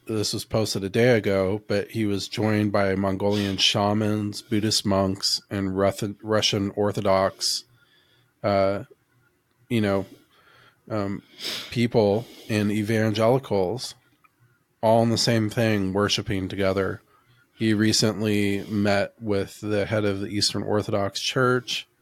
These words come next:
Um, so it's just, uh, it's just very, yeah, like,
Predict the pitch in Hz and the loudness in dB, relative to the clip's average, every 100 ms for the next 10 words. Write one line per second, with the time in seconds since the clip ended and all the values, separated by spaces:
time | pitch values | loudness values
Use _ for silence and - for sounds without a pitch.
0 | _ _ _ _ _ _ _ 123 104 101 | _ _ _ _ _ _ _ -4 -2 0
1 | 98 98 - _ _ _ _ _ _ _ | 0 -4 -8 _ _ _ _ _ _ _
2 | _ _ _ _ _ _ _ _ _ _ | _ _ _ _ _ _ _ _ _ _
3 | _ _ _ _ _ _ _ _ _ - | _ _ _ _ _ _ _ _ _ -2
4 | 139 113 110 110 110 - 123 104 - 113 | 2 2 2 0 0 2 2 2 0 2
5 | 101 98 95 98 104 - _ _ _ _ | 4 4 2 0 -6 -16 _ _ _ _
6 | _ _ _ _ _ _ _ _ _ _ | _ _ _ _ _ _ _ _ _ _
7 | _ _ - - - _ _ _ - 120 | _ _ -20 -20 -20 _ _ _ -6 0
8 | 135 123 127 117 110 104 101 - _ _ | 0 2 4 6 4 2 0 -6 _ _
9 | _ _ _ _ _ _ _ _ _ _ | _ _ _ _ _ _ _ _ _ _
10 | _ 120 117 104 92 - _ _ - 123 | _ 2 4 2 -2 -6 _ _ -2 2
11 | 113 - | 2 -2